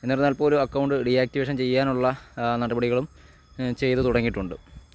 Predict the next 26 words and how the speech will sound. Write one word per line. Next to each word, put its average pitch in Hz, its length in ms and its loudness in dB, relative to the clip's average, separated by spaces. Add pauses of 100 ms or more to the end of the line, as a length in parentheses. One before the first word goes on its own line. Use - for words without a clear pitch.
(240)
അപ്പോൾ 110 120 -6
എല്ലാവരും, 123 480 2 (100)
ആ, 110 300 0 (760)
ഒന്ന് 123 200 -2
സപ്പോർട്ട് 127 360 0
ചെയ്യണം. 120 340 0
ആ, 113 280 -2
നമ്മുടെ 110 320 -4
പേജ് 117 260 -2 (120)
പോയി, 117 280 0 (280)
പോയത് 123 240 2
പോയി 127 220 4
എന്തായാലും. 113 320 0
പക്ഷേ 113 180 -4
അതിൽ 113 120 -2
നിന്ന് 113 140 -4
വരുന്ന 117 260 -2
വീഡിയോയ്ക്കോ 113 540 -2 (800)
മെസ്സേജിനോ 117 540 0 (180)
റീൽസിനോ 113 360 -4
സ്റ്റോറിക്കോ 113 420 -2
ഒന്നും 120 220 -2
ഞാൻ 117 260 0
ഉത്തരവാദിയായിരിക്കില്ല. 107 1080 -2
എൻ്റെ 117 260 -2
ഭാഗത്തുനിന്ന് 120 600 0